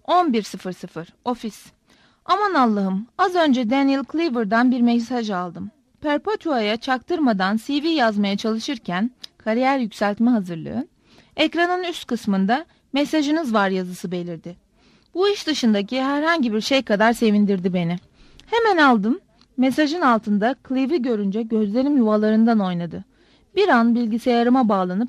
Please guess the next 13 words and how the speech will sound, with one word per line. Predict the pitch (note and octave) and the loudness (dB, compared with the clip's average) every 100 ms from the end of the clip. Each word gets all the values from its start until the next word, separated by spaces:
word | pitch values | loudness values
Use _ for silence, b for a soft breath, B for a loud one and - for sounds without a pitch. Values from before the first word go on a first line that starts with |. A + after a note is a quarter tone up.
| - | -6
işimi | A#3 C4+ C#4 | -6 -2 2
yapmadığımı | C#4 C4+ A3 F#3+ F#3+ G3 | 2 2 2 2 -2 -2
fark | G#3+ G3+ G3+ | 0 0 -2
ettiğini | G#3 - G3+ G#3 | -6 -2 0 0
düşündüm | G3 - F#3+ G#3 D#4+ b b b - | -2 -2 -2 0 -4 b b b 0
ama | B3 C#4 | 4 4
hemen | F#4 F#4+ E4+ D4 | 2 0 0 0
mesajı | C4 A#3 A3 F#3+ | 0 0 0 -2
okudum. | F#3 F3+ F#3 _ _ _ _ _ _ _ - | -4 -10 -10 _ _ _ _ _ _ _ 0
Mesaj, | G#3+ A#3 A3 G3+ F3+ - _ - | 4 6 6 2 0 -4 _ -2
Jones. | A3+ B3+ F#3 F3+ - - b b b b | 4 4 4 -2 -10 -20 b b b b
Görünüşe | F4 F#4 G#4 - G#4+ | 2 2 2 2 2
bakılırsa | C#4+ A3+ G3 F#3+ A#3 D4 | 2 2 0 0 0 0